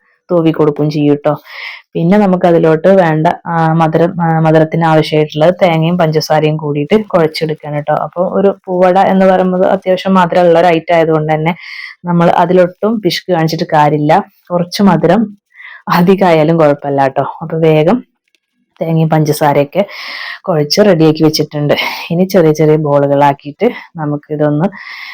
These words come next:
ആ, എന്താ, പരത്തിയെടുക്കണം. അപ്പൊ ഞാനിവിടെ, ഏ, കൈ വെച്ചിട്ടൊന്നല്ല, പ്രസ് ഉണ്ട്. അപ്പൊ പ്രസ്,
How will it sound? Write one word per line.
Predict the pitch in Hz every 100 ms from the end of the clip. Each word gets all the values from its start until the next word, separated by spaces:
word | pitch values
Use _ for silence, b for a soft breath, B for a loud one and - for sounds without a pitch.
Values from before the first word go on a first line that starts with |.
| B B _
ആ, | 160 165 160 160
എന്താ, | 175 160 151 156
പരത്തിയെടുക്കണം. | 175 160 170 147 139 143 B B B B B
അപ്പൊ | 151 156
ഞാനിവിടെ, | 156 151 170 180 170
ഏ, | 185 190 190 175 165
കൈ | 175 170
വെച്ചിട്ടൊന്നല്ല, | 170 - 156 165 156 151 156 165
പ്രസ് | 226 208 - 160
ഉണ്ട്. | 147 143
അപ്പൊ | - 156
പ്രസ്, | - 151 151 - 233